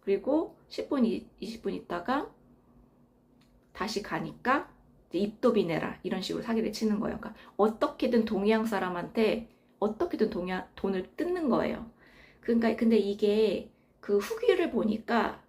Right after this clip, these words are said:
굉장히 그런 후기들이 많더라고요. 그래서 저는 너무 열받아서 그 여자 사진을 앞에서 다 찍었어요. <laughs> 사진 찍고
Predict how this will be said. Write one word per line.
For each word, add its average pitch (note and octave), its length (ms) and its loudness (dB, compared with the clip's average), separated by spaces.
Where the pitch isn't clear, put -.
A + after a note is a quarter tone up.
굉장히 A3 560 4
그런 G3 300 -4
후기들이 G3+ 520 -4
많더라고요. - 680 -4
그래서 G#3+ 260 0
저는 F#3+ 300 -2
너무 F#3 240 4
열받아서 E3+ 720 -2
그 - 120 2
여자 G3+ 200 4
사진을 C4+ 680 -2
앞에서 G3+ 260 -6
다 - 180 -10
찍었어요. - 420 -2
<laughs> - 1120 -16
사진 D4 300 0
찍고 A#3 720 4